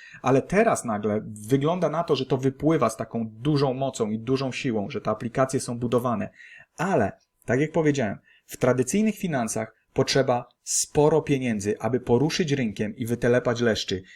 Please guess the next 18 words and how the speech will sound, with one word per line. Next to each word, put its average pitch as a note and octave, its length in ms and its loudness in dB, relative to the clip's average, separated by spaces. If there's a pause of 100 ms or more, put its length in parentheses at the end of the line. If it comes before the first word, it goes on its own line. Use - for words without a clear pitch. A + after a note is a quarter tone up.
(140)
Natomiast B2 800 -2 (220)
w - 340 -12
świecie G3 500 4
krypto D#3+ 580 0 (680)
wystarczy C3+ 880 0 (160)
naprawdę D#3+ 560 0 (120)
niemała, E3 840 -2 (160)
malutka G3 680 0
ilość D3 300 4
pieniędzy B2+ 580 0 (200)
plus G#3 520 2 (240)
trochę G3 360 4
wiedzy B2+ 560 4
na B2 140 -2
temat, D3 400 0 (180)
jak C#3 560 0
to C3+ 160 2
zrobić, A#2+ 540 0